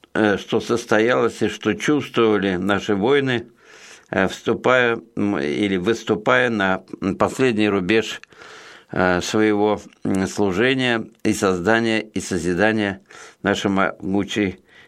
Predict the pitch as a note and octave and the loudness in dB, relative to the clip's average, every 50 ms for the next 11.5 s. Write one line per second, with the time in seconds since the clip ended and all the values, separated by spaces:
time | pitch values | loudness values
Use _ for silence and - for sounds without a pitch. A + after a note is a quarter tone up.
0 | _ - - E2+ F2 F#2 G2 F#2+ F#2 F#2+ G2 F#2+ G#2 - - - - G#2 G2+ G2 | _ -8 -4 -4 -2 0 0 0 0 0 -2 -2 -4 -8 -8 -2 0 0 0 0
1 | F#2+ F2+ - - - E2 D#2 D2 - - - - _ _ _ _ _ _ _ _ | -2 -4 -6 -4 -4 -4 -4 -4 -8 -16 -20 -20 _ _ _ _ _ _ _ _
2 | - - - - - _ _ _ _ _ _ _ _ - A2+ C#3 E3 E3 - F3 | -20 -20 -20 -20 -20 _ _ _ _ _ _ _ _ -4 0 2 2 2 2 0
3 | - - D#3+ D3 D3+ D#3 C#3+ C3 - F3+ F3 D3 - - D#3+ D#3+ D#3+ D#3 D3 C#3 | 0 0 0 0 0 -2 -2 0 0 0 0 0 -2 0 0 2 2 2 2 2
4 | B2 A#2+ B2 C3 D3 D#3 E3 E3 D#3 C#3+ D3 C#3+ C#3+ C#3 C#3 - - D3 C#3 B2+ | 2 0 0 2 2 2 2 2 2 2 2 4 4 2 0 0 0 0 0 0
5 | A#2+ - C#3 C#3 C3 - - - A#2+ A#2 A2 A2 A#2 A#2+ A#2 A2 G2+ F2+ - - | 0 0 2 2 2 0 2 2 2 2 2 0 0 2 2 2 0 -2 -4 -10
6 | - _ _ _ _ - - - _ - - F#2 F#2 F2+ F2+ F2+ F2 E2 D#2+ D2+ | -20 _ _ _ _ -20 -20 -20 _ -12 -6 -2 -2 0 0 0 0 0 -2 -2
7 | C#2+ C#2 - - - G1+ - D#2 C#2 D#2 E2+ - - - - G2+ G2+ F#2+ F#2+ F2 | -4 -6 -8 -8 -6 -4 -4 -2 -2 -2 -2 -4 -4 -4 -4 -2 -2 -2 -2 -4
8 | - - G2+ G2+ G#2 G2+ F#2+ G#2+ G#2+ G#2+ G#2+ - A#2 G#2+ G#2 G2+ F#2 F#2+ F#2 F2+ | -4 -4 -2 0 0 0 0 0 0 -2 -2 0 0 0 2 0 0 0 0 0
9 | E2+ - - _ _ _ - - - - - - - F2+ F2+ F2+ F2 E2+ E2 D#2+ | 0 -2 -10 _ _ _ -20 -20 -20 -20 -20 -10 -4 -2 0 2 2 0 0 -2
10 | - - - A2 G#2+ G2+ A2+ A2+ A2+ A2 A2+ G#2+ G#2 - A2+ G#2 G2+ - - - | -4 -2 0 0 2 2 2 2 2 2 0 0 0 0 -2 -2 -2 -4 -2 0
11 | A2 A2+ A2+ A2 A2 A2 A2 G#2+ G2 - | 2 2 2 0 0 0 0 0 0 -2